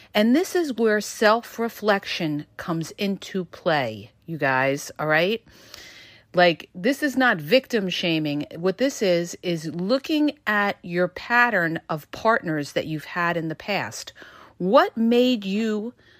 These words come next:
be attracted to that person who had narcissistic qualities?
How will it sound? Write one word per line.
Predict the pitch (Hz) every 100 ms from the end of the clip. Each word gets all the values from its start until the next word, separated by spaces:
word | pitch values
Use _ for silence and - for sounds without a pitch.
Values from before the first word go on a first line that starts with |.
| _ _ _ _ 170
be | 226 220
attracted | 202 - 226 262 - 196 180
to | - 190
that | 196 196
person | - 240 285 311 - 165
who | 165 202 196 190 _ _ _ _ -
had | - 233 233 220 - _ _ -
narcissistic | 202 208 247 254 254 - 226 - 269
qualities? | - 311 359 339 147 117 -